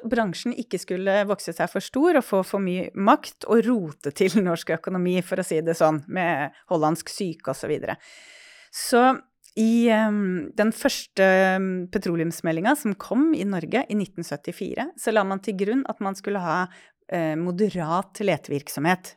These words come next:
for eksempel. Man skrev at det ville bli vanskelig, du ville bli møtt med motstand, men det skulle man holde fast ved.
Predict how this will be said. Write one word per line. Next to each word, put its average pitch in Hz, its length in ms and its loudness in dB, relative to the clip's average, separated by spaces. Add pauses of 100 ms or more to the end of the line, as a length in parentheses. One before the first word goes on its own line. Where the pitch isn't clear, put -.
for 185 120 2
eksempel. 175 500 -2 (200)
Man 185 120 -2
skrev 233 420 2
at 233 180 0
det 180 140 -2
ville 190 200 0
bli 208 140 2
vanskelig, 233 460 0
du 190 80 -4
ville 175 260 0
bli 160 240 -2
møtt 185 320 -6
med 208 180 -2
motstand, 233 400 -2
men 247 120 0
det 185 140 -2
skulle - 180 -8
man 180 120 -4
holde 175 200 -4
fast - 320 -4
ved. 156 140 -2